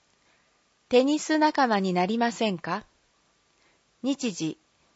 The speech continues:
火曜、木曜の午後。シーズンによって時間は異なる。場所、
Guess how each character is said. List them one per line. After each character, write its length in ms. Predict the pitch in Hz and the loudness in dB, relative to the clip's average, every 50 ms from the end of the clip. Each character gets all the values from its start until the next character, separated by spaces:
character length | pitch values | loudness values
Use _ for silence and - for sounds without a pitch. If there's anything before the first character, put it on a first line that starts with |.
| _ _ _ _ | _ _ _ _
火 160 | - 233 240 | -2 -2 0
曜、 420 | 254 269 294 294 269 214 160 - - | 2 4 4 6 6 4 4 2 0
木 320 | - 185 190 - - 294 285 | -4 -6 -6 -2 -2 0 4
曜 220 | 285 285 277 226 | 6 6 6 6
の 140 | 180 175 165 | 4 2 0
午 160 | 160 - 190 | 2 0 0
後。 220 | 170 165 139 - - _ _ _ _ _ _ _ _ _ _ _ | 0 0 -2 -4 -4 _ _ _ _ _ _ _ _ _ _ _
シ 300 | _ - - - 311 311 | _ -8 -2 2 2 2
ー 20 | 277 | 2
ズ 180 | 226 220 208 | 2 0 0
ン 80 | 202 190 | 0 2
に 140 | 190 180 175 | 2 2 2
よ 120 | 170 170 | 0 0
っ 20 | |
て 320 | 165 - _ - 175 175 170 | -2 -4 _ 0 0 0 0
時 160 | - - 180 | -4 -12 -8
間 280 | - - 240 247 247 240 | 0 2 2 2 4 2
は 140 | 233 220 - | 2 0 0
異 260 | - 185 - - 196 | -4 -6 -4 -2 -2
な 120 | 190 185 175 | 0 0 -2
る。 160 | 156 120 - - _ _ _ _ _ _ _ _ _ _ _ _ _ _ _ _ _ _ _ | -4 -6 -10 -12 _ _ _ _ _ _ _ _ _ _ _ _ _ _ _ _ _ _ _
場 120 | 190 196 | 0 0
所、 320 | 208 - - 247 233 196 | 0 0 2 4 4 4